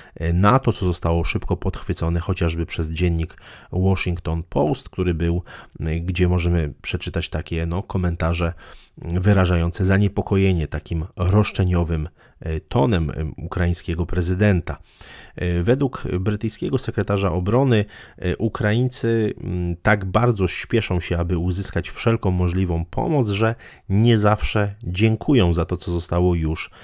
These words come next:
e, już przekazane. No, e, według Bena Wallace'a takie, takie stanowisko, e, Kijowa, taki sposób zabiegania o pomoc wojskową może, e, zrazić niektórych, e, niektórych sojuszników. I tutaj,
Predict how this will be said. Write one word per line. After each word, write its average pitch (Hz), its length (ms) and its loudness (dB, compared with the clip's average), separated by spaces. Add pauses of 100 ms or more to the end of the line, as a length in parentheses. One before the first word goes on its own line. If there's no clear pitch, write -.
(280)
e, 80 320 -4
już 82 220 -4
przekazane. 98 720 2 (420)
No, 117 300 0
e, 104 160 -6
według 104 680 -2 (160)
Bena 107 220 2
Wallace'a 95 600 2 (180)
takie, 92 560 0 (120)
takie - 200 -4
stanowisko, 90 640 -2 (460)
e, 76 140 -4
Kijowa, 95 560 2
taki 90 400 -4 (100)
sposób - 720 -2 (300)
zabiegania 85 760 0
o 90 120 -6
pomoc 90 360 0
wojskową 87 540 0
może, 107 440 2 (340)
e, 85 220 -2
zrazić 107 540 2
niektórych, 80 680 -4
e, 85 240 -4
niektórych 90 420 -2
sojuszników. 101 800 0
I 202 100 -10
tutaj, 139 340 2